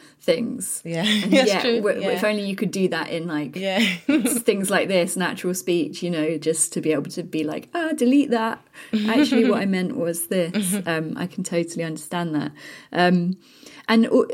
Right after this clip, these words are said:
Speaker 1: and just back to the sort of speech idea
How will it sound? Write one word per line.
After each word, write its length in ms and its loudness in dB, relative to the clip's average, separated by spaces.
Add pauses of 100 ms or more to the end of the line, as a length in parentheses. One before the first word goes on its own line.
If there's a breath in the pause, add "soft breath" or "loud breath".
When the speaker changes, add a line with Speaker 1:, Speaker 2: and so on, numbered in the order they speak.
Speaker 1:
and 580 4
just 240 0
back 240 0
to 160 0
the 140 0
sort 200 -4
of 60 -4
speech 340 0
idea 380 2